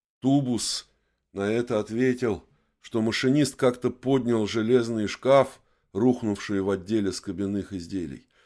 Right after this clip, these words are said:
Шкаф этот они втроём не могли поднять.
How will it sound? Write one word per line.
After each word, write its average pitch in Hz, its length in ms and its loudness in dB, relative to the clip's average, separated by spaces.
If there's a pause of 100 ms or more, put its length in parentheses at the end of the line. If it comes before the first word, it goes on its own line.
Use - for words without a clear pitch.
(120)
Шкаф - 420 2
этот 131 300 -2
они 117 200 0
втроём 120 560 0
не 104 80 -2
могли 92 380 -4
поднять. 85 640 -10